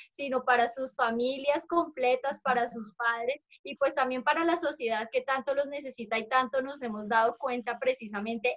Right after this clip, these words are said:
en estos momentos de pandemia. Eh, quiero, pues, con esto también darle paso en este pu-, en este punto a la doctora Kenira Thompson. Ella es vicepresidenta de investigación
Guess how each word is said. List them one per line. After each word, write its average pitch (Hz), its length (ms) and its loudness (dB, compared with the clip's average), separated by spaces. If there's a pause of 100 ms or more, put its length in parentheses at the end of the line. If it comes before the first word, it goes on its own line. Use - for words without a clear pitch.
en 240 240 -2
estos 220 460 -8
momentos 202 600 -4
de 220 100 -4
pandemia. 196 600 -2 (640)
Eh, 277 440 8
quiero, 285 320 10
pues, 370 200 2
con 339 160 4
esto 311 320 -2
también 320 400 0
darle 294 400 2
paso 302 400 4
en 302 120 -6
este 320 340 -4
pu-, 320 160 4 (100)
en 277 120 0
este 277 260 2
punto 302 420 0
a 294 360 6
la 277 80 4
doctora 254 480 2
Kenira 302 680 2
Thompson. 359 680 2 (200)
Ella 269 360 6 (180)
es 269 180 4
vicepresidenta 285 1200 2 (140)
de 285 200 2
investigación 233 1080 -4